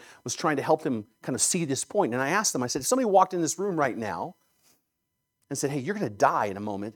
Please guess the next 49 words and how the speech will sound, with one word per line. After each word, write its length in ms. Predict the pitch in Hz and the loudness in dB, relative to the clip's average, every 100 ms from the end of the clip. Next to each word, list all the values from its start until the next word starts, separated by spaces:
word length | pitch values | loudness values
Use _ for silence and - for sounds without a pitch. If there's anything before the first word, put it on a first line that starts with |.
| _ | _
you 80 | - | -6
need 80 | 135 | -6
to 120 | 110 | -4
take 140 | 165 135 | -6 -4
this 200 | 117 - | -8 -6
pill 400 | - 165 98 _ | -6 -4 -6 _
to 100 | - | -10
live,' 400 | 110 160 160 - | -2 -2 -2 -8
would 100 | 113 | -6
you 80 | 120 | -6
take 200 | 220 180 | -2 -2
it?" 20 | |
And 80 | 123 | -4
they 40 | |
said, 160 | 117 160 | -6 -2
"No." 320 | 190 226 - _ _ _ _ _ _ _ _ _ | 0 0 -4 _ _ _ _ _ _ _ _ _
I 60 | |
said, 60 | - | -10
"Okay." 240 | 175 170 196 _ _ _ _ _ _ _ | -8 -8 -10 _ _ _ _ _ _ _
So 160 | - | 0
you 100 | 147 | 4
went 100 | 160 | 2
to 60 | 156 | 0
the 80 | 127 | 0
doctor, 340 | 151 196 - | 2 2 0
and 220 | 131 120 | -4 -4
after 220 | 131 143 127 | -8 -6 -6
doing 200 | 135 139 | -4 -4
some 160 | 117 | -6
tests, 260 | - 185 - | -2 -2 0
the 80 | 110 | 4
doctor 300 | 143 156 131 | 4 4 2
walks 300 | 147 156 - | 4 4 0
in 60 | |
the 20 | |
room 80 | 139 | -2
and 80 | 135 | -2
says, 60 | 175 | -2
"You 120 | 208 | -2
can 80 | 156 | -4
take 60 | |
a 100 | 107 | 0
pill 140 | 170 120 | 0 4
right 240 | 143 - | 4 4
now, 180 | 156 123 | 0 4
this 220 | 185 196 | 4 4
pill 200 | - 160 | 6 6
right 280 | 131 180 160 | 8 6 6
now. 300 | 165 165 | 0 0